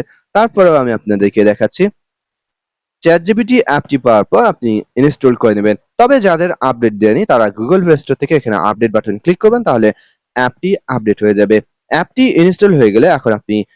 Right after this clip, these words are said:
চ্যাট জিপিটি তে প্রবেশ করবেন। চ্যাট জিপিটি তে প্রবেশ করার পর এখন আপনি বাংলায় তাকে বলবেন যে আপনি কোন বিষয়ে ভিডিও তৈরি করছেন। তার আগে চ্যাট জিপিটি কে আপনার চ্যানেল সম্পর্কে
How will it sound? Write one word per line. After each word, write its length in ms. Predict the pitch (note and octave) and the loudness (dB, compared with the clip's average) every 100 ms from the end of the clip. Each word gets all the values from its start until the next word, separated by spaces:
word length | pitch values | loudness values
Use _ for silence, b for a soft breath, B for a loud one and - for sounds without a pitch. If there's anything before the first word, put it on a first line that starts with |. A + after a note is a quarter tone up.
| _ | _
চ্যাট 200 | - D3 C#3+ | 0 0 0
জিপিটি 340 | D3+ D3 C#3 | -2 0 0
তে 100 | D3+ D#3 | 0 0
প্রবেশ 260 | G#2+ G2 | -2 -4
করবেন। 320 | - G#2 G#2+ G2+ _ - - _ _ - - | -6 0 0 0 _ -20 -20 _ _ -10 -6
চ্যাট 220 | F#3 G3+ G#3+ | -2 -2 0
জিপিটি 280 | C4+ C#4+ D4 | 0 2 2
তে 100 | D4+ | 0
প্রবেশ 300 | B3+ D3 B2+ - | 0 0 0 0
করার 220 | A#2 G#2 | -2 0
পর 160 | C#3 F3+ - | 0 -2 -2
এখন 240 | C3 D#3 E3+ | -6 -4 -6
আপনি 220 | D3+ A2+ A2 G2+ _ | -6 -4 -4 -6 _
বাংলায় 480 | F#2+ B2 B2+ C#3+ E3+ | -2 0 0 -2 -2
তাকে 260 | A#2 - G#2 - - | -2 0 -2 -2 0
বলবেন 360 | A2+ A2 A#2+ F#3 b b - | 2 2 0 -2 b b -10
যে 160 | A2+ A#2 A2 | 0 0 0
আপনি 240 | A2+ D3 D3 | -4 -6 0
কোন 240 | D3+ D#3 D3 | 2 2 0
বিষয়ে 320 | D3 D#3+ E3+ | -2 0 0
ভিডিও 280 | A#2 A#2 A2+ | 0 -2 0
তৈরি 220 | G#2+ G#2 | 0 0
করছেন। 320 | G#2 G#2 A2 G#2+ - _ | -2 -2 -2 -2 -6 _
তার 200 | E3+ G#3 B3+ | -4 -2 -2
আগে 280 | A#3 C#3 C#3+ F3+ b - | -2 -2 -4 -6 b 0
চ্যাট 200 | D#3+ D#3+ | 0 0
জিপিটি 340 | E3 F#3 G#3 G#3 | -4 -4 -4 0
কে 140 | C#3+ C3 | 2 4
আপনার 440 | D3+ - A#2 A2+ A2 | 0 -2 0 0 -2
চ্যানেল 360 | - B2+ C3 D#3+ | -2 -2 -2 -4
সম্পর্কে 440 | D3 C#3+ D3 D3+ | -6 -2 0 2